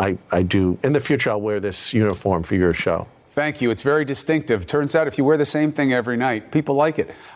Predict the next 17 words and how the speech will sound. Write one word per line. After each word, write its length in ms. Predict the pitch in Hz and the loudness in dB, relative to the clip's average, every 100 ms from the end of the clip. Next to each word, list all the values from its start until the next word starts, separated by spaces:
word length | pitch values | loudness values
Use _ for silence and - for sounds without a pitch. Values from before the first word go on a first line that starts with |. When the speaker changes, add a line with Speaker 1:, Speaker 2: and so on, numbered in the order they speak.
| - | 0
Speaker 2:
Um, 380 | 156 156 156 180 | 2 2 0 -4
so 280 | - - 190 | -2 2 2
what 280 | 185 175 233 | 2 2 2
was 160 | 220 | 2
it 120 | 220 190 | 0 2
like 320 | 208 190 - | 2 0 -2
at 160 | 156 | -2
dinner? 260 | 139 196 113 | 0 0 0
Come 160 | - 180 | 0 2
on, 160 | 156 | 2
dish 220 | 135 208 | 2 2
for 280 | - 143 117 | 2 2 2
us. 140 | 98 131 | 0 0
What 120 | 131 | 0
did 140 | 107 | 0
you 100 | 107 123 | -2 2
eat? 400 | 202 208 196 | 4 4 0